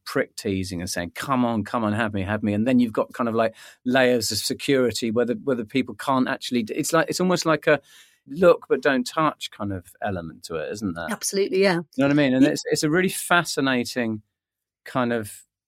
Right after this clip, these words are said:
Speaker 1: um, uh, uh, uh, dynamic where the artist is, is, is, is, is putting themselves massively on display emotionally, physically, sexually, all of these things.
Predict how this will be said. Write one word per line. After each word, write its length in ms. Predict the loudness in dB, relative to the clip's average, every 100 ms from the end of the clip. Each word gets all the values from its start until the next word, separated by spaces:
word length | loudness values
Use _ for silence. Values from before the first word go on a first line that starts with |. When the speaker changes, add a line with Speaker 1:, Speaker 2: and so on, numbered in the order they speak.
| _ -2
Speaker 1:
um, 640 | 0 2 0 -2 -6 -14 -16 _ _ -12
uh, 420 | -10 -12 _ -12
uh, 240 | -12 -6
uh, 140 | -4 -2
dynamic 680 | 0 0 0 0 -2 -4 -4
where 100 | 0
the 100 | 2
artist 400 | 0 -2 -6 -6
is, 80 | -6
is, 140 | -8 -10 _
is, 220 | -8 -6 -6
is, 180 | -8 -10 _ _ _ -12
is 120 | -12
putting 320 | -6 -2 0
themselves 380 | 0 0 -4 -4
massively 680 | 0 0 0 -2 -6 -6 -6
on 100 | -4
display 380 | -6 -4 -2 0
emotionally, 720 | 0 0 0 -2 -4 -4 -6
physically, 560 | -4 -6 -4 -10 -10
sexually, 500 | -6 -4 -4 -6 -6
all 220 | -2 0 0
of 60 |
these 200 | -2 -8
things. 340 | -10 -12 -12